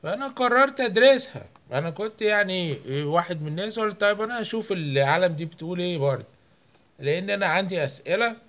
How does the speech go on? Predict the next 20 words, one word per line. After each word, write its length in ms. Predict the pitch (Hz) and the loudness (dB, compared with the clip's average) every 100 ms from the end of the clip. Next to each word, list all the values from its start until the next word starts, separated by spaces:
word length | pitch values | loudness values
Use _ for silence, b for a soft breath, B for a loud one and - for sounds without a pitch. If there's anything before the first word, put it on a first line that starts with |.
| - | -18
وشوفنا 680 | 117 147 147 196 214 190 180 | -10 -6 -4 -4 -6 -4 -8
احنا 280 | 175 160 147 | -6 -4 -2
لما 560 | 139 131 123 123 113 - b b _ | -2 -2 -4 -6 -6 -14 b b _
في 60 | 127 | -8
العقائد 600 | 120 131 135 175 147 139 | -4 -4 -2 -2 -2 -4
الإسلام 500 | 127 123 - 156 165 | -6 -8 -6 -4 -4
والمسيحية 540 | 143 117 120 131 151 151 | -6 -8 -12 -6 -2 -2
واليهودية 680 | 131 123 127 143 190 196 196 B B _ | -2 -4 -4 -2 -2 -4 -8 B B _
في 160 | 185 220 | -2 -2
أسئلة 360 | - 202 226 | -2 -2 -2
كتيرة 440 | 208 - 214 226 214 | -4 -6 -4 -2 0
ما 100 | 190 | -2
عندناش 500 | 165 170 202 - 185 | -2 -2 -4 -4 -6
إجابة. 460 | 165 196 208 131 - 123 | -2 2 2 0 -6 -4
يعني 400 | 143 147 147 135 B B B - | -2 0 -2 -4 B B B -8
الأطفال 720 | 143 156 147 190 220 208 190 151 | -4 -4 -2 0 2 0 -6 -10
اللي 180 | 156 165 | -8 -8
بتموت 520 | 156 143 180 202 151 - - _ - 131 | -8 -8 -8 -6 -6 -8 -18 _ -16 -8
بتروح 420 | 156 147 185 185 | -8 -8 -8 -6
فين؟ 340 | - 190 143 | -4 -2 -4